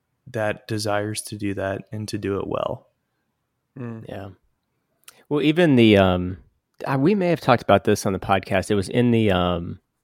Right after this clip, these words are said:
Speaker 3: it was in the Peter Kraft interview with Matt Fradd. They talked about the end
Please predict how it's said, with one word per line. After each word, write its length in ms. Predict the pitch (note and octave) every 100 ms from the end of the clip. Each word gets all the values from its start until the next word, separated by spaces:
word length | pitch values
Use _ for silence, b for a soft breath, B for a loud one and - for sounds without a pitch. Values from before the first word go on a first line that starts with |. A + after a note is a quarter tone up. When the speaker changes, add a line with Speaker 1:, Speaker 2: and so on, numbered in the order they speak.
| _ _
Speaker 3:
it 60 | A2
was 120 | G2
in 100 | A2
the 240 | G2+ F#2+ -
Peter 240 | A#2+ A2+
Kraft 400 | - A2+ G#2+ -
interview 720 | A2+ G#2+ F#2+ G2+ G2+ G2 G2+ -
with 200 | G#2 G#2
Matt 220 | G2+ -
Fradd. 460 | - G2 G2+ G2+ G2+ _ _ _ _ _
They 100 | G2+
talked 260 | G2 B2 -
about 240 | A2 A2
the 200 | G#2+ G2
end 460 | G2 G2 G#2 A2